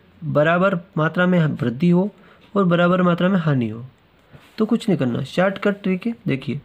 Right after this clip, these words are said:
जो उभयनिष्ठ वृद्धि या लाभ होता, हानि होती है, उसके बटा सौ का square कर दें, बस।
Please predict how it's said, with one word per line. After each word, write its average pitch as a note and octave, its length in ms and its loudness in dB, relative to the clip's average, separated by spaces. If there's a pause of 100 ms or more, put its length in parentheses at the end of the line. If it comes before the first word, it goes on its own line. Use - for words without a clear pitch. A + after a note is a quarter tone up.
(920)
जो E3+ 200 0
उभयनिष्ठ F3 540 0
वृद्धि D3+ 560 0 (280)
या E3+ 60 0
लाभ D3 260 2
होता, D#3+ 280 0
हानि D#3 240 4
होती D3+ 320 2
है, D#3 140 -2 (580)
उसके E3+ 720 -2 (540)
बटा D#3 340 0 (680)
सौ - 340 -2 (640)
का - 460 -2
square D#3+ 360 -2
कर C3 200 -4
दें, C3 180 -10 (420)
बस। C#3 220 -4